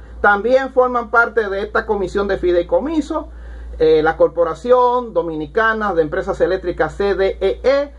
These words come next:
el Ministerio de Energía, etcétera Hasta ahí está muy bien. Ahora bien, ¿dónde que está el quid del asunto?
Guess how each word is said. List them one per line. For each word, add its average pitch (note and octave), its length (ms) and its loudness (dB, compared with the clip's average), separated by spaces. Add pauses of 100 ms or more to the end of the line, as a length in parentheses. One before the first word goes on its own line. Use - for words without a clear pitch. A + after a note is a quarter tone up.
(120)
el F3 140 0
Ministerio F3+ 480 -2
de F3 80 2
Energía, C4 640 -2
etcétera C#3+ 640 -2 (340)
Hasta F3 340 0
ahí F#3+ 120 2
está G#3 300 0
muy G#3 280 -2
bien. C3 340 -4 (540)
Ahora C#4+ 340 4
bien, A#3 280 0
¿dónde D4 420 0
que C4+ 100 2
está C4 200 0
el B3+ 120 2
quid B3+ 180 -6
del B3+ 140 6
asunto? A#3 580 -4